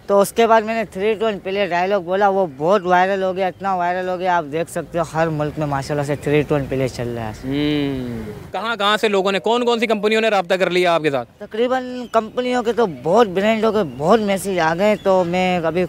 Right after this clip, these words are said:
Speaker 1: खुद नहीं जा रहा हूँ।
Speaker 2: हम्म।
Speaker 1: क्योंकि अभी मैं अपने चैनल पे ध्यान दे रहा हूँ। मैंने अपना चैनल है मेरा YouTube पे, उस पे, YouTube पे, Facebook पे,
Speaker 2: हम्म।
Speaker 1: तो माशाल्लाह से मैंने अच्छा ग्रोथ कर लिया।
Speaker 2: हम्म।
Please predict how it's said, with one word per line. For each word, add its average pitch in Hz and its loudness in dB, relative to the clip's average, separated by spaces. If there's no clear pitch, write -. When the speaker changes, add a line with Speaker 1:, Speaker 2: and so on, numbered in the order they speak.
Speaker 1:
खुद 196 0
नहीं 180 -2
जा 135 -2
रहा 131 -8
हूँ। 120 -18
Speaker 2:
हम्म। 135 -8
Speaker 1:
क्योंकि 190 0
अभी 196 4
मैं 196 0
अपने 190 -4
चैनल 185 -2
पे 190 0
ध्यान 156 0
दे 165 -2
रहा 165 -2
हूँ। 170 -2
मैंने 165 2
अपना 170 -2
चैनल 170 -4
है 190 2
मेरा 185 0
YouTube 160 0
पे, 180 2
उस 170 6
पे, 151 0
YouTube 160 0
पे, 190 4
Facebook 160 -2
पे, 196 2
Speaker 2:
हम्म। 131 -6
Speaker 1:
तो 170 -4
माशाल्लाह 170 0
से 185 -8
मैंने 175 -4
अच्छा 180 0
ग्रोथ 156 0
कर 135 -8
लिया। 123 -8
Speaker 2:
हम्म। 135 -12